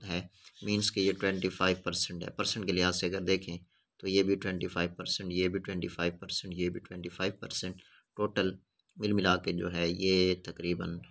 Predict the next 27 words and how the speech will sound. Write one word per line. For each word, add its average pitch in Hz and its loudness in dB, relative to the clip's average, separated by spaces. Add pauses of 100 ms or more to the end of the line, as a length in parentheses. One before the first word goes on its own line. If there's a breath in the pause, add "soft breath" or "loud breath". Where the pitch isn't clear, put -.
हंड्रेड 98 -2
परसेंट - -6
बनता - -10
है, 85 -6
तो 95 -16
हंड्रेड 95 -10
परसेंट - -8 (500 soft breath)
केक 85 0
हो - -10
जाएगा। - -8
तो - -8
इसको - 0
वन 95 0
ओवर 92 -2
फ़ोर 101 -2 (100)
को 92 0 (100)
फ्रैक्शन 92 -2
कहते 101 -2
हैं। 95 -10 (340 soft breath)
और 101 -14
ऊपर 113 0
जो 104 2
होता 98 0
है 92 -4
हमारे 90 -2
पास, 90 2
अ, 98 -2